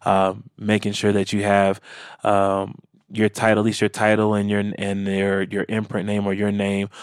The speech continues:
on the spine of the books. You, you don't know how many times some people just decide not to do that, <laughs> did, to not have,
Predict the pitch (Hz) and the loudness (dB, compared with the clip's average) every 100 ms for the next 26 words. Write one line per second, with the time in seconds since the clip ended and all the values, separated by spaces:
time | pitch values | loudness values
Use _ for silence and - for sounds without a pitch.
0 | - - 101 104 - 104 104 104 101 101 | -18 -8 -4 -4 0 0 2 0 0 -2
1 | 101 107 - 101 - _ - - - - | -2 -6 -8 -8 -8 _ -20 -20 -20 -20
2 | _ - - 107 107 104 101 101 107 104 | _ -20 -12 -4 0 0 0 -2 -2 0
3 | 107 104 - 104 104 - 107 110 104 104 | 0 -2 -2 -4 -2 -4 -4 -4 -6 -2
4 | 107 104 - - - 104 101 101 104 101 | 0 -2 -6 -10 -6 0 0 0 -2 -4
5 | - 104 104 107 104 104 104 - 107 135 | -4 -6 -2 0 2 0 -2 -8 -2 0
6 | 127 117 110 107 110 107 104 | 0 0 0 0 0 2 0